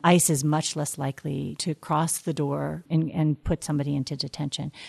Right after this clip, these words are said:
And Quakers are doing a lot with this. So, uh, Mountain View meeting took in Ingrid Latour,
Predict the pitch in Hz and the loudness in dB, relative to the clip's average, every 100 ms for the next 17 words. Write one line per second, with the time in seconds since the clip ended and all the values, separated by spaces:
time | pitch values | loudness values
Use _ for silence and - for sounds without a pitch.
0 | - 180 170 - 196 277 285 247 233 233 | 0 2 4 4 4 4 4 4 4 4
1 | 220 202 175 180 220 226 - 151 143 135 | 4 4 4 4 2 0 -2 -2 -2 -4
2 | - - 160 151 151 - - - 175 165 | -2 4 8 8 6 -2 -18 -6 2 6
3 | 156 165 180 151 170 202 202 196 190 180 | 8 8 6 6 10 12 10 10 8 6
4 | 175 - 175 175 160 156 156 - 180 175 | 6 4 4 8 8 8 6 8 10 12
5 | 165 160 165 - 180 185 214 240 | 10 8 4 4 4 6 6 4